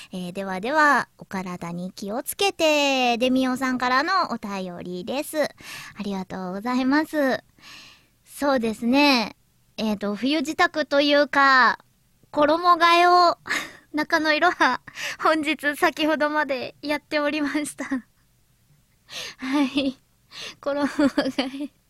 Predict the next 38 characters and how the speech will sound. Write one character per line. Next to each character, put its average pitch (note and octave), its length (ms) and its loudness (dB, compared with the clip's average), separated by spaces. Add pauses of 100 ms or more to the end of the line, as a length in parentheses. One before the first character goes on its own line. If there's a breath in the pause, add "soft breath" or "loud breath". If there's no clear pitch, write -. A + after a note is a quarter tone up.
(680 loud breath)
え。 C4 40 -6
ね C#4 100 -2 (180)
え、 E4 100 -2
な C4+ 140 2
ん B3+ 80 0
か、 G#3+ 560 -4 (220)
ま A3+ 640 -4
あ、 - 40 -14 (680)
ち - 100 -14
ょ C4 40 -12
っ - 20 -16 (100)
と A#3+ 240 -6
ま A3+ 160 -6
だ A3 120 -6
若 G#3+ 300 -6
干、 B3+ 480 0 (200)
<laughs> - 240 -16
家 C4+ 300 0
の B3+ 200 4
中 A#3+ 440 -4
荒 G#3+ 120 -2
れ A3 100 -6
て B3+ 140 -8
る B3+ 80 -6
感 B3+ 280 -4
じ A3+ 120 -10
な A#3+ 160 -6
ん B3+ 40 -6
で C4+ 140 -4
す - 80 -20
け D4 140 -4
れ A#3+ 100 -2
ど A3 120 -4
も、 B3+ 260 0 (440 loud breath)
も G#3 100 -4
う - 20 -
大 E4+ 440 -2
体、 F#4 680 -2